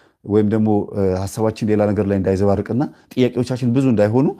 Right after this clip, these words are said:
በወረቀት እንጽፈውና በፕላስተር አድርገን የእመቤታችን እጅ ላይ እንለጥፈዋለን። እኔ ብዙ ጊዜ የተሳካልኝ ይሄ ነው። ከአባቶችም ነው ያየሁት። ምን ያደርጋሉ አባቶች? በመጽሐፍ ላይ በወረቀት ይጽፉትና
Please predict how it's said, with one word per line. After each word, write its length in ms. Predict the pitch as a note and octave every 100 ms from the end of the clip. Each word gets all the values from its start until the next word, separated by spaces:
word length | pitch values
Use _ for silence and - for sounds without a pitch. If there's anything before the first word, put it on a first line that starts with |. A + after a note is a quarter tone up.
| - _ F#2+
በወረቀት 440 | G#2 A#2 A#2 A#2
እንጽፈውና 480 | B2 - C3 C3 E3
በፕላስተር 480 | G#2 F#2 G#2+ G2+ A2
አድርገን 220 | G#2+ C3+
የእመቤታችን 520 | F#2+ F#2 E2+ E2+ -
እጅ 120 | F2+ E2+
ላይ 140 | E2+
እንለጥፈዋለን። 680 | D#2+ E2+ - D#2 D#2 D2 C2+ _ _ _
እኔ 120 | - A#2
ብዙ 120 | G2+ E2+
ጊዜ 140 | F#2+
የተሳካልኝ 580 | F2+ F2+ F#2 - F#2+ -
ይሄ 140 | F#2+
ነው። 120 | E2 - _ _ _ -
ከአባቶችም 580 | A2+ G#2+ A2 A2 D3
ነው 100 | C3
ያየሁት። 340 | F2 D2+ E2 - _ _ -
ምን 140 | G2+ A#2
ያደርጋሉ 400 | A#2 A2+ A#2+ B2
አባቶች? 400 | B2 C#3+ E3 E3 - _ _ E2+
በመጽሐፍ 480 | G#2 G#2+ G#2+ A2 A#2+
ላይ 120 | G#2+
በወረቀት 480 | F#2 G2 F#2 G2+ G2
ይጽፉትና 460 | G#2+ A2+ A#2+ C#3